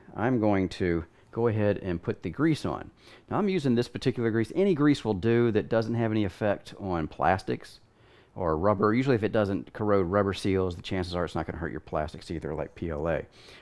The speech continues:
or this plastic tubing, whatever that is that they're using. So I just take a little bit of that and I'll dab it. Use a little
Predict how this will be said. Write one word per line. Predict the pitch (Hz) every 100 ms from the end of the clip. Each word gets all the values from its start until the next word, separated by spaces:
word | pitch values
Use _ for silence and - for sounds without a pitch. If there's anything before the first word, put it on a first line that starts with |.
| -
or | 104 98
this | 87
plastic | - 85 80 76 -
tubing, | - 151 90 78 82 - _
whatever | - 87 82 82
that | 95 85
is | 76
that | -
they're | 67
using. | 69 90 80 57 - - - -
So | -
I | 113
just | 110 - -
take | 143 131
a |
little | 151
bit | 147
of | 143
that | 98 92 - - - - _ - _ _ - - _ _ -
and | 95 87
I'll | 87
dab | 85 98 98
it. | 95 - - - _ _ _ _ _ _ _ _ _ _ _ _ _ _ _ _ _ _ _ _ _ _ _ _ _ _ _
Use | - 95
a |
little | 90 87